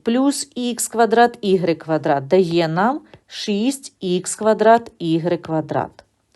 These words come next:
Мінус сім ікс ігрек плюс два ікс ігрек буде мінус п'ять ікс ігрек. Ікс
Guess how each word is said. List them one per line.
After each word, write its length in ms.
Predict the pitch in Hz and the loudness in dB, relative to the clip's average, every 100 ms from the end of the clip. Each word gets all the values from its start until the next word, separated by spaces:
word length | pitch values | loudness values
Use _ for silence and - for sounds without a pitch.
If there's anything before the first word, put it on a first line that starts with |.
| _ _ _ _ - | _ _ _ _ -4
Мінус 680 | 214 294 277 196 180 - - | -2 0 2 2 0 -4 -16
сім 520 | - - 208 196 175 160 | -14 -8 -2 -2 -2 -4
ікс 340 | 175 156 - - | -6 -6 -8 -6
ігрек 540 | 180 165 165 247 302 - _ _ _ | -2 0 2 0 0 -8 _ _ _
плюс 560 | 269 311 269 220 - - - | 4 6 6 0 -4 -12 -10
два 520 | 165 190 202 180 165 | -4 2 4 4 2
ікс 360 | - 165 - - | -2 -4 -4 -6
ігрек 480 | 175 165 156 151 151 | -2 -2 0 -4 -2
буде 300 | 175 156 151 - _ - | 0 2 -2 -4 _ -6
мінус 540 | 190 247 311 349 - | -2 0 0 -4 -8
п'ять 640 | - 170 185 175 208 214 - _ _ - | -12 0 2 4 0 -4 -16 _ _ -10
ікс 560 | 170 185 185 - - _ _ | -4 -2 -4 -10 -12 _ _
ігрек. 580 | 170 147 139 - 143 - _ _ _ _ _ _ - - - - - _ _ _ _ - | -6 -6 -6 -10 -12 -20 _ _ _ _ _ _ -20 -20 -20 -20 -20 _ _ _ _ -4
Ікс 440 | 262 240 - - | 0 0 -2 -6